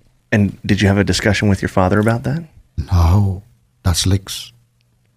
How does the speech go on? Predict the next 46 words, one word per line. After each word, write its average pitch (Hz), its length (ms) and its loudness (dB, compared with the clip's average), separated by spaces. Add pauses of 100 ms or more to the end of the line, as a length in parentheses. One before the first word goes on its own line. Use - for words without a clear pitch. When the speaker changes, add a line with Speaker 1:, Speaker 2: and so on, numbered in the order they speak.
(680)
Speaker 2:
We'd 107 160 0
get 92 160 0
some 85 240 -2
licks. - 460 -6 (600)
Speaker 1:
Spanking. 107 680 -2
Speaker 2:
Yes. - 520 -4 (720)
Speaker 1:
And 98 340 2 (260)
so 113 240 4
you, 107 520 4
so 110 200 2
he 131 240 4
was 117 180 6
hiding 113 460 2
that 95 200 2
from 127 380 2
you 120 400 4 (320)
because 104 440 2
he - 160 -2
didn't 92 220 2
want 95 200 -2
you 92 80 -2
to 90 40 0
know 95 180 0
about 120 320 2
it, 143 180 2
or 113 80 -2
you, 117 200 4
did 104 200 0
you - 160 -4
ever 131 280 2
have 135 180 2
a 135 60 2
discussion 131 400 -2
with 127 100 -2
him 127 100 0
about 123 300 0
that? 95 140 2
Speaker 2:
No, 90 360 4
I 95 140 2
think 117 280 2
he 104 120 -4
was 95 180 0
wanted 98 340 2
to - 60 -2
practice - 640 0
some 82 480 0